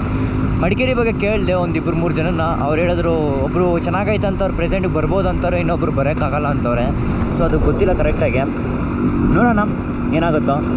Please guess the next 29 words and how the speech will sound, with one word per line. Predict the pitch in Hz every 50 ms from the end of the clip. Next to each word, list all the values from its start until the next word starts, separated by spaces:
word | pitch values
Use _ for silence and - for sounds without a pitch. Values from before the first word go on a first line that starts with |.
| - - - - - - 123 123 139
ಆದರೆ | 156 160 170 175
ಮಡಿಕೇರಿ | 165 151 143 151 - 180 165 160 139
ಹೊಡಿಯೋಣ | 135 156 165 151 131 139 147 - - - -
ಇವತ್ತು. | 135 131 - - 127 - 110 - - - - - - - - - - - - - - - - - - - - - - 50 50 - - - - - - - - - - - - - - - -
So | 156 151 151 147 143
ಅಷ್ಟೇ, | 139 - 214 - - - - 135
ಅದೇ | 165 190
ಪ್ಲ್ಯಾನ್. | 202 - 170 165 160 160 - 139
ಪ್ಲ್ಯಾನ್ | 143 151 180 196 -
ಥರ | 202
ಏನಿಲ್ಲ, | 196 180 180 170 180 220 226 - - 170
ಬಂಡೀಪುರ | 170 - 160 165 185 - 160
ಫಸ್ಟು, | 147 - - 185 214 - - - 143
ಆಮೇಲೆ | 151 170 180 175 156 170
ಬೇಕಂದರೆ | 175 - 185 185 185 160 147 143
ಮಡಿಕೇರಿ, | 147 147 - 185 185 214 - - - - - - - - - - - 175 -
ಆಮೇಲೆ | 143 160 170 165 170
ನೋಡೋಣ. | 175 175 165 160 156 - - - - - - - - -
ಚಿಕ್ಕಮಂಗ್ಳೂರಂತೂ | - 170 - 196 214 214 214 214 208 202 190 196 202 190 156 143
ಪ್ರೆಸೆಂಟ್ಗೆ | 156 151 139 165 156 143 135 131
ಆಗಲ್ಲ | 147 147 147 143 131
ಅನಿಸುತ್ತೆ. | 123 - 131 123 - 113 135 127 - - 95 - - - - - - -
So | 151 143 139
ಫಸ್ಟ್ | 160 165 - - 151 147 147 143
ಮಡಿಕೇರಿ | 143 147 151 180 165 156 143
ಹೊಡಿಯೋಣ, | 127 131 123 123 120 143 - - - - - - - - 120
ಆಮೇಲೆ | 127 131 135 - 135
ಬೇಕಂದರೆ | 135 - 151 151 147 135 127
ನೋಡ್ಕೊಳ್ಳೋಣ. | 135 135 127 131 120 104 104 104